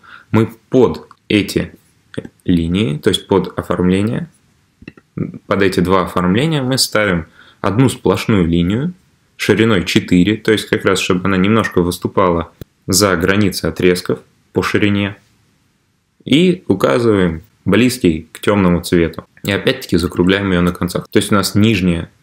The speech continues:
оформление — это просто сплошная черная линия, ну, темная линия. Потом над ней рисуются черные отрезки,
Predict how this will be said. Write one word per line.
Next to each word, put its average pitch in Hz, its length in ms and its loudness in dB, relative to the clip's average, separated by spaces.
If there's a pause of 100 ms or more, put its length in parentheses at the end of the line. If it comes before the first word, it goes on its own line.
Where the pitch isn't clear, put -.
оформление — 92 880 0
это - 260 -2
просто - 380 -2
сплошная 92 580 -2
черная 85 420 -2
линия, 147 460 0
ну, 117 140 0
темная 85 380 0
линия. 139 400 -2 (760)
Потом 92 400 0
над 104 260 2
ней 92 240 2
рисуются 95 500 0
черные 87 400 0
отрезки, 104 580 0